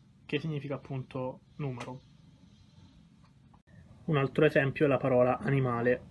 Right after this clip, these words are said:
Tongmul, oppure oggetto,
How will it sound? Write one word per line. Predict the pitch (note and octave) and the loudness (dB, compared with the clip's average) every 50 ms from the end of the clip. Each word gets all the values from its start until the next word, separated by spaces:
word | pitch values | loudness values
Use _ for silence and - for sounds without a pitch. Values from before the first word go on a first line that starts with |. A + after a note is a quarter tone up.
| - - | -20 -8
Tongmul, | - C3 C3 C3+ C3 B2+ B2+ B2+ B2+ B2+ - - - - - - - - - - - - - - - - - - - - - - - - - - - | -4 -2 -2 -2 -2 -2 -2 -2 -4 -6 -8 -14 -20 -20 -20 -20 -20 -20 -20 -20 -20 -20 -20 -20 -20 -20 -20 -20 -20 -20 -20 -18 -18 -18 -18 -14 -10
oppure | - D3 - - - G3 F#3+ F#3+ G3 G3 G3+ - - - - - - - | -10 -10 -10 0 4 4 6 6 6 4 2 0 -6 -18 -20 -20 -2 2
oggetto, | E3 D#3+ D#3 C#3+ E3+ D3+ C3+ - - - - D3+ D3+ - | 4 4 4 6 6 4 4 4 0 0 2 2 2 0